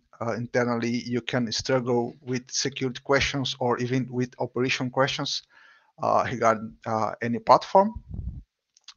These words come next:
Uh, the price, it's, uh, the, the second, uh, thing, because, uh, it's, uh, today I, I can give an, a sample. We are using Elastic, uh,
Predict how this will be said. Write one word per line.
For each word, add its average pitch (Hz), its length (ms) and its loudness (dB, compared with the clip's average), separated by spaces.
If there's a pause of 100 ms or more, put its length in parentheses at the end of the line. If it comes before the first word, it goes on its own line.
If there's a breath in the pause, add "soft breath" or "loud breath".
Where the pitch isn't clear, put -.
(320)
Uh, 143 440 12
the 131 140 2
price, 143 500 4
it's, - 400 0
uh, 127 80 0
the, 113 160 -8
the 120 120 -4
second, 135 540 0
uh, 123 320 -2
thing, 165 260 -8 (100)
because, - 460 -4 (560 loud breath)
uh, 113 440 0
it's, - 400 0
uh, 110 340 -2 (1300 loud breath)
today 156 560 6
I, 143 120 8 (180)
I 143 40 4
can 139 280 -4
give 135 200 -2
an, 131 140 -2 (220)
a 127 120 0
sample. 143 560 -2 (100)
We 135 180 0
are 135 160 10
using 131 520 -2 (120)
Elastic, - 540 2 (880)
uh, 113 640 0